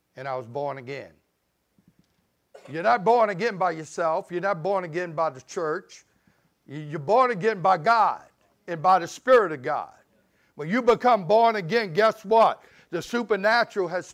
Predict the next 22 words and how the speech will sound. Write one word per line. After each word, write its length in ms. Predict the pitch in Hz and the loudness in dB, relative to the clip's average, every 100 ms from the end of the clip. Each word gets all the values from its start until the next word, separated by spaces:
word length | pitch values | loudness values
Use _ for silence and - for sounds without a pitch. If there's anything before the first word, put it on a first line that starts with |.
| _ | _
touched 500 | 240 233 - - - | -6 -6 -10 -20 -6
your 240 | 208 196 | -4 -4
life. 760 | 165 180 180 113 _ _ _ _ _ _ _ _ _ _ _ _ _ _ _ - | -4 -4 -4 -4 _ _ _ _ _ _ _ _ _ _ _ _ _ _ _ -12
You 180 | 160 | -6
didn't 500 | 220 247 240 190 170 | -2 2 2 0 -12
join 460 | 127 101 214 214 190 | -12 2 4 4 2
a 80 | 165 | -8
church. 560 | - 175 170 202 - _ _ _ | -10 -4 -4 -4 -10 _ _ _
You 140 | 160 | -4
didn't 400 | 233 240 208 165 _ _ _ | -2 -2 -6 -14 _ _ _
sign 400 | - 240 214 196 | 0 2 2 0
a 40 | |
membership 720 | 170 190 190 180 - 180 - | -6 -6 -6 -10 -6 -6 -6
card 340 | - 180 190 190 | -8 -2 -2 -2
and 60 | |
say, 180 | 160 202 | -6 -6
"I 60 | 170 | -4
like 360 | 170 180 170 | 0 -2 -4
you 140 | 180 160 | -12 -14
people." 560 | - 180 147 202 214 _ _ _ _ _ | -12 -12 -8 -10 -10 _ _ _ _ _
No. 380 | 160 240 185 - _ _ _ _ _ _ _ _ _ _ _ _ _ | -4 0 0 -2 _ _ _ _ _ _ _ _ _ _ _ _ _
<laughs> 40 | - | -20